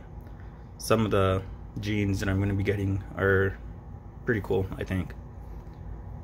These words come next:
Um, somebody did actually offer me to trade for this female, a male G H I butter,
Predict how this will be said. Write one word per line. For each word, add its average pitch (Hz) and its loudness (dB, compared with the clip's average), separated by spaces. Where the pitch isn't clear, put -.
Um, 92 2
somebody 123 4
did 107 6
actually 101 2
offer 101 2
me 101 2
to 101 2
trade 101 2
for - -4
this 98 4
female, 104 2
a 110 2
male 101 4
G 101 0
H 101 2
I 98 0
butter, 104 2